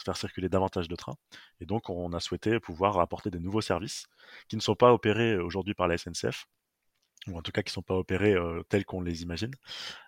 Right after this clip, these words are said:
Euh, et donc, on ne vient pas en concurrence frontale avec la S N C F, mais plutôt en complémentarité des services qu'elle peut déjà, euh, offrir aux voyageurs.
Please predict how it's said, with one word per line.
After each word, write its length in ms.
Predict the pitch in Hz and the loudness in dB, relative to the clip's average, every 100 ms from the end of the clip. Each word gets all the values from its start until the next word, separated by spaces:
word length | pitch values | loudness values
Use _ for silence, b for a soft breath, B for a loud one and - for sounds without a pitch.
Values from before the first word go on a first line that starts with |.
| - | -8
Euh, 240 | 87 82 - | -4 -2 -2
et 80 | |
donc, 220 | 90 104 101 | -2 -2 -4
on 60 | |
ne 60 | 87 | -2
vient 140 | 95 | 0
pas 100 | - | 0
en 80 | 104 | -2
concurrence 680 | 95 92 101 90 92 - - | -2 -6 -4 -4 -4 -8 -10
frontale 440 | - - 107 107 98 | -10 -6 2 4 4
avec 220 | 87 87 | 2 0
la 60 | 85 | -4
S 120 | - | -4
N 80 | 82 | -2
C 180 | - | 0
F, 60 | 123 | 0
mais 80 | 92 | -2
plutôt 260 | - 95 85 | -10 -8 -6
en 40 | |
complémentarité 840 | - 110 98 92 - 82 82 107 117 - | -6 -4 -2 -2 -2 -2 -2 -4 -4 -8
des 120 | 85 | -8
services 320 | - 87 98 | -6 -6 -6
qu'elle 120 | 87 | -8
peut 120 | - | -8
déjà, 200 | 85 80 | -10 -8
euh, 200 | 85 82 82 127 | -10 -12 -16 -16
offrir 360 | 101 - 107 90 | -14 -8 -6 -6
aux 100 | 78 | -10
voyageurs. 400 | 85 85 82 | -10 -10 -12